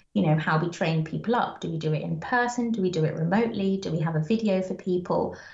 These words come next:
What feedback do we get? What do we learn from this? To quite, you know, keep improving on the process and fine tuning it the whole time. And I would say some of the key learnings from this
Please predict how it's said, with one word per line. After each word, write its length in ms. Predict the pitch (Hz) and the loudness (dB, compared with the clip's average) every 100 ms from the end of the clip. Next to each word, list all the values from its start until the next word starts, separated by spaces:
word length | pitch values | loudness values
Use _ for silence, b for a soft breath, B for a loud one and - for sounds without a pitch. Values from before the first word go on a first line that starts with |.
| B B | B B
What 220 | 175 - | 0 0
feedback 480 | 233 226 208 - - | 2 2 2 -4 -2
do 80 | |
we 80 | 185 | -4
get? 240 | 175 165 185 | -2 -2 -2
What 180 | - | -6
do 60 | 170 | -4
we 120 | 180 | -2
learn 380 | 180 190 185 190 | 0 2 2 0
from 220 | 185 180 | -2 -6
this? 280 | - 190 - | -6 -6 -8
To 120 | 185 | -8
quite, 420 | - 190 185 - - _ - - | -2 0 0 -2 -14 _ -20 -4
you 120 | 214 190 | 0 2
know, 160 | 151 | 2
keep 240 | 151 202 208 | 2 2 4
improving 540 | 190 - 226 202 185 | 2 2 2 4 2
on 80 | 175 | -2
the 60 | 170 | -4
process 580 | 175 160 160 - 160 | 0 -2 0 -4 -4
and 180 | 165 160 | -6 -2
fine 320 | 202 190 185 | 0 2 0
tuning 380 | 180 196 170 147 | -2 -4 -2 -4
it 180 | 151 - | -6 -8
the 60 | 156 | -4
whole 240 | 160 156 | 0 0
time. 720 | 151 165 156 - 190 220 - - B B B B B B | -2 -4 -4 -4 -2 -4 -4 -16 B B B B B B
And 100 | 196 | 4
I 60 | 185 | 4
would 140 | 180 | 4
say 200 | 220 214 | 2 2
some 220 | 214 233 | 2 0
of 100 | 233 | 0
the 80 | 233 | -4
key 420 | - - 254 240 | -6 2 4 4
learnings 600 | 196 180 190 165 160 156 | 4 4 2 0 -2 -4
from 180 | - - | -4 -2
this 400 | - - - | -2 -4 -6